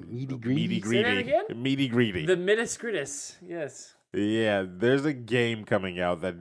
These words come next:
Speaker 2: uh, the
Speaker 3: Several.
Speaker 2: trailer, trailer debuted in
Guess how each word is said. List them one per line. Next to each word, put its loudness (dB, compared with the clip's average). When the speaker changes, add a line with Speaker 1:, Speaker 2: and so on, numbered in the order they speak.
Speaker 2:
uh, 2
the -14
Speaker 3:
Several. 4
Speaker 2:
trailer, 0
trailer -6
debuted -4
in -12